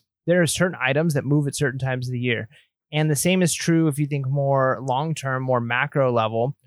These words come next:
when you're in different, uh, economies. Uh, and, and again, like, not saying, like, "Oh, we're at the end of the world, the world's ending, and, you know, there's not, the money is collapsing." Like, I'm not saying that. I'm just saying, like,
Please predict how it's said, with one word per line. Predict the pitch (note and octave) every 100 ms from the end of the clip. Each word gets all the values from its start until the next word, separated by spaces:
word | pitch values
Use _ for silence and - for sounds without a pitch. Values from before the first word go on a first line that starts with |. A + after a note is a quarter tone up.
| -
when | C#3
you're | C#3
in | C3 C#3 C3+
different, | C3+ C3+ C#3+ B2+ -
uh, | B2 A#2 G#2+ _
economies. | B2 - F#3 G#3 G3+ G3 F#3+ E3+ _ _ _ -
Uh, | C3 A#2+
and, | C#3+ D#3+
and | E3+
again, | E3+ F3
like, | C#3+ B2+
not | F3+ E3
saying, | - D#3+
like, | D3+ B2+
"Oh, | D3 D3+
we're | C#3+
at | C3
the | B2+
end | D#3
of | D3+
the |
world, | C#3+ D#3 D3+ C#3
the | C3+
world's | C#3 D3 C#3
ending, | D3+ D3+ D3 C#3
and, | C3 B2
you | B2+
know, |
there's | A#2+ A#2+
not, | C#3+ C3+ _ -
the | A2+
money | C#3+ D#3
is | D3 C3+
collapsing." | D3+ D#3 D3+
Like, | D#3
I'm | D#3+
not | G#3+ -
saying | - G#3 E3
that. | C3+ C#3+
I'm | E3
just | D#3 -
saying, | E3+
like, | D#3 C3